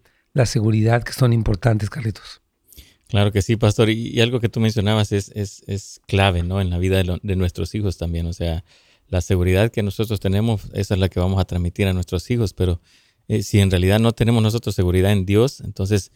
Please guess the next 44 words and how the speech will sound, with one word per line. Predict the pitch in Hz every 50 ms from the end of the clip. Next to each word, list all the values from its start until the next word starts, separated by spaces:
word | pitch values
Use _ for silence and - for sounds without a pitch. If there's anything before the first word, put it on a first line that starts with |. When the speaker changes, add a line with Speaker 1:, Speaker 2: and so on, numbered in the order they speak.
| _ _ _ _ -
Speaker 2:
sí, | - - 127 127 107
y | -
lo | 95 101 95
vemos | 104 117 117
en | 120 104
las | 90
consejerías, | - 90 87 - 87 110 175 160 110 85
¿no? | 85 104 107 95 - -
Speaker 1:
Ujú. | - 113
Speaker 2:
Padres | 104 98 104 98 98 92 -
que | - 92
están | - - 95 92 98
todavía | - 95 90 92 95 95
con | - 95 90
problemática | - - 95 90 90 87 95 92 90 - 95 -
y | 92
los | 92 95 87 - -
hijos | 117 110 139 123 - _ _ _ _ _ _ _ _
aún | - 90 90 98 107 127 127
están | 107 95 - - 104 107 101
peor | - - 98 101 127 143 139
por | - - 95 -
cuestiones | _ - 90 - - - 98 101 101 90
de | 82 92 92 -
que | - 95 92
no | 92 90 92 95
han | 95 98 95 _ -
entendido | - 101 92 92 - 92 87 90 87 98 101 98 92 92 - _ _ - - -
Speaker 1:
Sí. | - - 127
Speaker 2:
en | 104 98
quién | 92 110 104
tenemos | - 113 101 107 104 101
que | - 92
tener | - - 92 92 98 95
la | 92
seguridad | - - 87 87 90 95 101
y | 98 92 - 98
cómo | - 107 101 98 92
tenemos | - 95 92 95 98 92
que | -
ser | - 92
aceptados | 90 87 - 87 - - 104 110 107 92 95
en | 95 92 87
él. | -